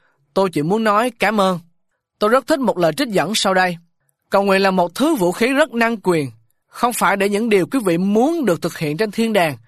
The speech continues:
mà là để ý muốn của Đức Chúa Trời được nên trên đất này. Sau khi Chúa Giêsu phán dạy các môn đồ phải cầu xin chủ mùa gặt, sai con gặt đến trên cánh đồng đang chín vàng, quý vị hãy đoán xem điều gì xảy ra tiếp theo. Ngài gọi mười hai môn đồ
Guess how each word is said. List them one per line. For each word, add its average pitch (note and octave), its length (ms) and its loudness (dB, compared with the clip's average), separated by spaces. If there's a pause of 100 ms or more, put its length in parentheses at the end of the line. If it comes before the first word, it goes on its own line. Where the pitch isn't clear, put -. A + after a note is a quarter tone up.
(260)
mà D#3 140 -2
là D#3 120 0
để D#3 200 0
ý A#3 180 2
muốn B3 340 2
của E3 120 -2
Đức F#3+ 160 0
Chúa B3 160 -4
Trời D#3 180 0
được C#3+ 240 -4
nên F#3+ 440 0
trên G3 160 -2
đất G#3 180 0
này. B2+ 260 -8 (760)
Sau C4 160 0
khi C4+ 140 0
Chúa D4 120 2
Giêsu B3 320 2
phán C#4 280 -2
dạy D3+ 140 -2
các C4+ 180 -2
môn A#3+ 160 -2
đồ E3+ 160 2
phải F#3 200 -4 (100)
cầu F3+ 240 2
xin B3+ 260 -2
chủ F3+ 200 -2
mùa G3+ 180 0
gặt, D#3+ 200 -2 (240)
sai A3 380 0
con A#3+ 180 0
gặt F3 180 -2
đến F#3 260 -2
trên G3+ 100 -4
cánh A#3+ 220 -2
đồng C#3 300 0
đang F#3 200 0
chín C4+ 300 -2
vàng, D3 260 -2 (500)
quý C4+ 120 0
vị G3 160 2
hãy D3 220 -4
đoán G#3 260 0
xem A3 300 -2
điều F3 140 0
gì D#3+ 220 0
xảy E3 200 -2
ra G#3 160 0
tiếp C4+ 180 -6
theo. G3 280 -2 (680)
Ngài F3 300 0
gọi D#3 320 2
mười F3+ 300 2
hai G#3 240 0
môn B3 220 0
đồ E3 280 2